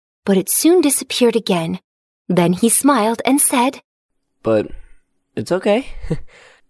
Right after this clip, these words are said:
Speaker 2: I have you now, little flower, and we understand each other, right? I'm crazy about poems, and you're crazy about summer. Let everyone else laugh.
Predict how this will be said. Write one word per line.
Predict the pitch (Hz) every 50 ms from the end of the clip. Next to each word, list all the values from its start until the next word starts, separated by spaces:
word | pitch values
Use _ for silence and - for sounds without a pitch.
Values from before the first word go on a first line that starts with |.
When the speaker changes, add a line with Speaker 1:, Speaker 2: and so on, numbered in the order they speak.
| _ _ _ -
Speaker 2:
I | 127 135 147
have | 165 185
you | 208 254 285
now, | 285 240 170 123 101 92
little | 90 90 95 104 104 101
flower, | - - 110 127 160 180 220 247 240 - - - _ _ _ _ _ _ -
and | 160 196 202 196 175 - - _
we | - 147 151 160 175 190
understand | 202 214 214 214 - - - 349 359 339
each | 190 160 -
other, | 139 110 101 95 95 95 - - - _ _ _ _ _ _ _ _ _ -
right? | 123 147 202 269 285 - - _ _ _ _ _ _ _ _ _ _ _ -
I'm | - 147 143
crazy | - - - 180 131 151 147 147 143
about | 127 131 113 101 -
poems, | - 101 104 113 117 120 120 117 -
and | 107 131 139 127 - _ _ -
you're | 90 - 90 87 85
crazy | - - 143 147 170 165 165 175
about | 170 175 190 208 196
summer. | - - - 370 381 262 - - 208 - - _ _ _ _ _ _ _ _ _ _ -
Let | - 165 185 185
everyone | 165 127 170 175 185 185 170 165 151 143
else | 131 120 113 - -
laugh. | 117 117 107 98 98 98 - - - -